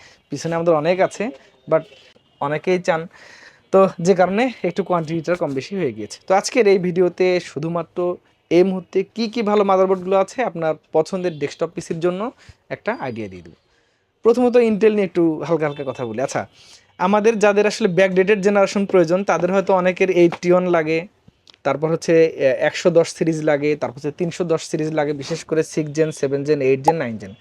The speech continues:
তাদের জন্য কিন্তু এখন এই ব্র্যান্ডরা এখনও মার্কেটে বাজারজাত করছে। একটু প্রাইসগুলো আইডিয়া দিয়ে দিই। আপনি Asus-এর এইটটি ওয়ান এবং Gigabyte-এর এইটটি ওয়ানগুলো নয় হাজার টাকা প্লাস, বিশেষ করে Asus, Gigabyte হয়তো নয় হাজার something, আর Asus-টা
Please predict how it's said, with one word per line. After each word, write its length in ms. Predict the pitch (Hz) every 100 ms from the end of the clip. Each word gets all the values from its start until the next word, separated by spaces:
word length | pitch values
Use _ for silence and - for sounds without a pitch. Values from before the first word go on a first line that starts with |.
| - - - _
তাদের 300 | 160 190 202
জন্য 180 | 214 214
কিন্তু 200 | 220 214 196
এখন 140 | 196
এই 80 | 202
ব্র্যান্ডরা 440 | 165 160 170 175 180 143
এখনও 340 | 170 185 190
মার্কেটে 360 | 170 160 151 165
বাজারজাত 460 | 160 151 147 147 143
করছে। 340 | 143 - 214 - _ - - _ _ -
একটু 180 | 208 240
প্রাইসগুলো 480 | 202 214 220 214 233
আইডিয়া 300 | 202 208 202
দিয়ে 180 | 196 180
দিই। 140 | 208 196
আপনি 120 | 190 202
Asus-এর 420 | 180 214 208 240 214
এইটটি 340 | 190 - 202
ওয়ান 200 | 196 196 -
এবং 160 | 170 180
Gigabyte-এর 460 | 170 180 180 175 175
এইটটি 140 | 165 175
ওয়ানগুলো 260 | 170 175
নয় 200 | 175 165
হাজার 240 | 165 170 170
টাকা 120 | 185
প্লাস, 260 | 170 160 156 - _ -
বিশেষ 180 | 143 -
করে 100 | 175 160
Asus, 200 | 143 165 156
Gigabyte 360 | 175 180 175 175
হয়তো 140 | 175
নয় 160 | 175 156
হাজার 180 | 156 160 -
something, 320 | 160 165 185 226 - - _ _
আর 120 | 151 180
Asus-টা 300 | 190 214 202